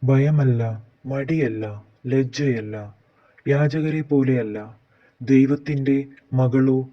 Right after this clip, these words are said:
മകനെ പോലെയോ ദൈവത്തിനോട് ചോദിക്കുക. സംശയം തെല്ലുമില്ലാതെ നിന്റെ പ്രാർത്ഥനകൾ വിശ്വാസ പ്രഖ്യാപനങ്ങളായി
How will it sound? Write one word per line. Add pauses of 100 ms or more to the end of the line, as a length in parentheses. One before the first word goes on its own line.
(160)
മകനെ
പോലെയോ (480)
ദൈവത്തിനോട്
ചോദിക്കുക. (760)
സംശയം (200)
തെല്ലുമില്ലാതെ (420)
നിന്റെ
പ്രാർത്ഥനകൾ (500)
വിശ്വാസ (140)
പ്രഖ്യാപനങ്ങളായി